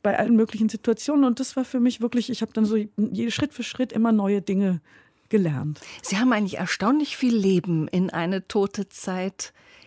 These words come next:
Speaker 2: hineingeholt. Das ist bewundernswert. Trotzdem haben Sie dann relativ spät noch eine Trauerbegleitung in Anspruch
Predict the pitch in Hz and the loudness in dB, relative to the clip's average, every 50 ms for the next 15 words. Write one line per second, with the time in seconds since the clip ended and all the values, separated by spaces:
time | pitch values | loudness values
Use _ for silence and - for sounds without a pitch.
0 | _ _ _ _ - 202 202 196 180 165 165 160 156 151 151 170 165 165 - 226 | _ _ _ _ 2 4 4 6 4 4 2 0 0 0 0 -2 -2 -2 -2 -2
1 | - 320 294 - - - 175 160 196 262 294 233 170 156 - - 165 - - - | -4 -4 -4 -4 -4 -4 -2 0 2 2 2 2 0 -2 -6 -10 -10 -10 -10 -10
2 | - - - _ _ - - 233 233 - 240 220 202 220 226 220 226 214 220 208 | -12 -16 -20 _ _ -14 -14 -12 -10 -6 -4 -4 -2 -2 -2 -2 -2 -4 -4 -4
3 | 208 214 214 - - - - - _ - - - 202 233 285 - - - 233 - | -4 -4 -6 -8 -14 -20 -20 -20 _ -10 -6 -4 -2 -2 -4 -4 -6 -6 -6 -6
4 | - - - - - - 160 151 160 220 330 427 - - - - - - - - | -6 -6 -8 -10 -10 -8 -6 -4 -2 -2 -2 -2 -4 -8 -14 -16 -18 -20 -20 -12
5 | - - 220 226 - 240 233 240 233 - - - - - 185 190 196 190 190 190 | -6 -4 -4 -2 -2 -2 -2 -2 -2 -4 -6 -8 -6 -4 -2 -2 -2 -2 -2 -4
6 | - 185 180 190 170 165 160 165 170 - - 196 180 175 - - 185 - - 165 | -6 -6 -6 -4 -6 -6 -6 -6 -8 -8 -8 -8 -8 -8 -6 -6 -8 -6 -6 -6
7 | 180 180 - - _ - 185 180 | -6 -6 -8 -10 _ -8 -8 -8